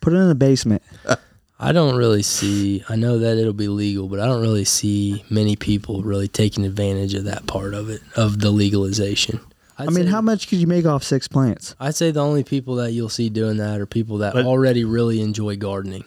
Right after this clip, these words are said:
Speaker 2: and, like, have, do it as a hobby. They just enjoy growing things. Mostly.
Speaker 3: I totally disagree. And here's why.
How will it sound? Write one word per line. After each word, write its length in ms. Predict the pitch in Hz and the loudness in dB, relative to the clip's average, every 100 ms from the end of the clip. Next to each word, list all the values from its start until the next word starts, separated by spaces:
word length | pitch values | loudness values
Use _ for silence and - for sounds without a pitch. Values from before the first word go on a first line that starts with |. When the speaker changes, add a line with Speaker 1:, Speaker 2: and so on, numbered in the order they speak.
| _ _ _ | _ _ _
Speaker 2:
and, 140 | 107 107 | -2 0
like, 200 | 104 - | 0 0
have, 300 | 117 107 - 117 | 0 0 -2 -6
do 180 | 113 117 | 2 4
it 60 | 107 | 6
as 160 | 104 | 4
a 60 | 101 | 0
hobby. 420 | 101 95 101 101 - _ - | 0 -2 -2 -6 -10 _ -4
They 140 | 110 | -2
just 280 | 110 113 - | 2 4 4
enjoy 320 | 113 107 110 104 | 4 4 4 4
growing 440 | 107 107 104 101 | 2 4 2 0
things. 520 | - 101 101 - - - _ _ _ _ _ _ _ _ _ _ _ _ _ _ _ | -4 -8 -6 -8 -10 -12 _ _ _ _ _ _ _ _ _ _ _ _ _ _ _
Mostly. 560 | 131 123 - 92 - - _ _ _ _ _ | 0 0 0 -6 -10 -20 _ _ _ _ _
Speaker 3:
I 120 | 127 120 | -2 0
totally 360 | 135 123 113 | 2 4 2
disagree. 600 | 104 98 - 101 - - _ _ _ _ _ _ _ _ - - | 0 -4 -6 -14 -18 -20 _ _ _ _ _ _ _ _ -20 -6
And 220 | 123 104 | 0 0
here's 240 | 101 107 110 | 0 -2 -4
why. 240 | 95 - | -10 -14